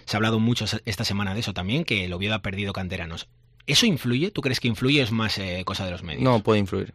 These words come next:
Speaker 2: puede influir, sí, sí. Al final el sentimiento de pertenencia creo que es muy importante. Se vio en el gol de Cote que, que chifló con el escudo, entonces, bueno, sí, creo que el sentimiento de pertenencia es importante y en los derbis, pues, más aún.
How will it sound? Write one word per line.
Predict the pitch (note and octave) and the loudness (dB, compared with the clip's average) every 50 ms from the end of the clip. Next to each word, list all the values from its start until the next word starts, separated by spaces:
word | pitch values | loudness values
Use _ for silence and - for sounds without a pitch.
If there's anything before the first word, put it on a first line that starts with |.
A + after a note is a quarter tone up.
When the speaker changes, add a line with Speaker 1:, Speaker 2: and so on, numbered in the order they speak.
| _ | _
Speaker 2:
puede | _ - G2+ G2 | _ -6 -4 -4
influir, | F#2+ G2 G#2 G2+ G#2 | -4 -4 -6 -8 -8
sí, | G#2+ G#2 G#2 | -8 -10 -10
sí. | A2 - - _ _ - | -10 -14 -16 _ _ -14
Al | A2+ G#2 | -12 -6
final | - F#2+ F#2+ F#2+ | -4 -2 -2 -2
el | G2 | -4
sentimiento | F#2+ - G2 F#2+ - G2+ G2+ G2+ G2 G#2 | -4 -4 -6 -4 -2 -2 0 0 2 2
de | G2+ F#2+ | 0 2
pertenencia | - G2+ G2 G2+ G2+ G2+ G2+ G2 G2+ F#2+ F#2 | 2 2 2 2 0 0 0 0 -2 -4 -2
creo | - G2 G2 | -2 -4 -2
que | F2+ F#2+ | -2 -2
es | F#2+ | -2
muy | G2 G2+ | -2 -2
importante. | G2 F#2 G#2 G2 F#2+ G2+ G#2 G#2+ A2 A2 - _ _ _ _ - - _ _ | -2 0 -2 0 0 0 -2 -2 -4 -6 -10 _ _ _ _ -20 -20 _ _
Se | - - G2+ | 0 2 2
vio | G2 G2 - G2+ G2+ G#2 | 4 4 2 2 2 2
en | G2 G2+ | 0 2
el | G2+ G2+ | 0 0
gol | G2 G#2 G#2 G2 | 0 2 2 2
de | G2 F#2 | 2 0
Cote | - G#2 G#2 G2 F#2+ | 0 -2 0 0 0
que, | F#2 F#2+ G2 A2 - _ _ _ - - - | 0 -2 -4 -6 -10 _ _ _ -20 -20 -16
que | - - G2+ G2+ F#2+ | -10 -8 -6 -6 -6
chifló | - - G#2 G#2+ G2 G#2+ G#2+ - - - - - - - - - - - | -6 -6 -2 0 2 0 0 -2 -6 -14 -14 -14 -14 -16 -16 -20 -14 -2
con | - G2 G2 | 0 0 2
el | G2+ G#2 | 2 0
escudo, | G2+ - - A2 A#2+ A#2 G#2+ | -2 0 2 2 4 4 2
entonces, | G2 - - G2 F#2+ F#2+ - G#2+ G#2+ | 0 0 -2 -4 -4 -4 -6 -6 -6
bueno, | A2 - - - - - | -6 -10 -12 -16 -16 -14
sí, | - - G#2+ G2+ G#2+ - | -8 -6 -4 -4 -4 -2
creo | - G#2 G2 | 0 0 0
que | F#2+ | 0
el | G2 | 0
sentimiento | G2 G2+ G2+ G2+ G2+ G2+ G2+ G2 | 0 0 0 0 0 -2 0 0
de | G2+ F#2+ | 0 0
pertenencia | G2+ G2 G2 G2 G2 G2 G2 G2 G#2 | 0 0 0 0 -2 -2 -2 -2 -4
es | G2+ - | -4 -4
importante | - G2 G2 G2+ F#2+ G2 G2 G#2 A2 G#2+ | -6 -2 -2 0 0 0 -2 -2 -2 -2
y | G2 G2 | -2 -2
en | F#2+ | -4
los | F#2+ F#2 F#2+ | -4 -2 -2
derbis, | F#2+ F#2 F#2 F#2+ | -2 -2 -2 -6
pues, | F#2+ - G#2+ G#2+ | -6 -8 -8 -8
más | G2+ G#2 G#2 | -6 -8 -6
aún. | G#2 G#2 G2+ | -6 -8 -8